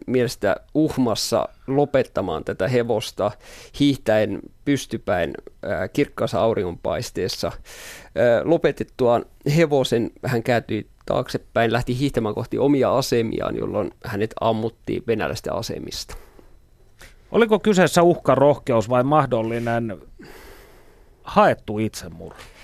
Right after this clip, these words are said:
Speaker 1: Sanotaan, että minä en olisi sinne jäälle hiihtänyt, etkä ehkä sinäkään.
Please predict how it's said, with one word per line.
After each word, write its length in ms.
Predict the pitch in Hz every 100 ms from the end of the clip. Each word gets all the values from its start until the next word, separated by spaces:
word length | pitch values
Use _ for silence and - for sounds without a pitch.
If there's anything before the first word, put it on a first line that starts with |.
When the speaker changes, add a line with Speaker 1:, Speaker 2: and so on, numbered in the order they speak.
| - - - _ - - - - - - - - -
Speaker 1:
Sanotaan, 440 | 143 147 135 123
että 280 | 123 - 120 - - - - - - - -
minä 280 | - 165 165
en 140 | 139 107
olisi 260 | 117 123
sinne 200 | 120 131
jäälle 540 | 120 135 131 120 104 - -
hiihtänyt, 480 | 131 120 - 101 - -
etkä 260 | 113 - -
ehkä 280 | 113 -
sinäkään. 580 | 104 117 107 - - -